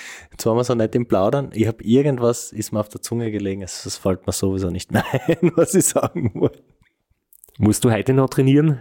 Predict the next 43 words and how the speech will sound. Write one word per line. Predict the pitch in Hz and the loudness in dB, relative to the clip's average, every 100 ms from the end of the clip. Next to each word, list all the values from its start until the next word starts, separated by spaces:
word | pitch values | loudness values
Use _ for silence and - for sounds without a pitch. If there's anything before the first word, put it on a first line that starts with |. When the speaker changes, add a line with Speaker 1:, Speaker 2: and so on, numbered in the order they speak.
| - | -2
Speaker 2:
Du | - | 2
Spättrainierer | 127 - 110 - - 127 131 127 | 2 2 0 0 -2 2 4 4
oder | 123 113 | 4 2
hast | 107 - | 0 2
du | |
das | 110 | 2
Speaker 1:
Nein, | 104 | 4
Speaker 2:
heute | 120 | 4
Speaker 1:
nein, | 139 | 4
Speaker 2:
schon | 139 | 4
Speaker 1:
nein, | 127 117 | 4 4
Speaker 2:
geschafft? | |
Speaker 1:
des-, | 131 - - | 4 0 0
deswegen | 123 123 123 117 | 0 2 2 2
war | 110 107 | 4 4
ich | 101 | 4
ja | 98 | 4
zu | - 110 | 2 0
spät | - 110 131 - | 2 2 2 0
<laughs> | 107 127 - 151 175 - - - - - | -2 -4 -4 -2 -2 -2 0 0 0 0
heute | 147 - - 135 | -2 0 0 2
da. | 135 147 - - 104 - | 2 0 -6 -8 -8 0
Deswegen | 120 123 113 | 2 2 2
sitze | 131 - 123 | 0 2 2
ich | |
ja | 107 | 4
da | 113 113 | 4 4
im | 113 110 - - _ _ _ - - | 2 -2 -6 -16 _ _ _ -16 -6
komplett | 110 101 - 107 127 | -4 -4 0 2 0
verschwitzten | - 110 - 113 117 - - 98 | -2 -4 -2 -2 -2 -2 -4 -6
Sportgewand. | - 113 117 - 90 101 147 - - - - - - | -2 -2 -2 -2 -2 0 -4 -12 -18 -18 -20 -12 -2
Äh, | |
Speaker 2:
Hast | 95 101 101 101 104 - - 101 - | 0 0 0 -4 -8 -16 -4 -2 2
du | 113 | 2
dich | 117 | 4
auch | |
noch | 107 | 4
nicht | 117 117 | 2 4
duscht? | 135 143 - - - | 4 2 -4 -6 0
Speaker 1:
Nein, | 107 127 | 2 2
natürlich | 120 120 123 | 2 2 4
nicht. | 117 143 135 | 4 4 2
<laughs> | - - 185 180 180 190 | 2 2 4 4 6 4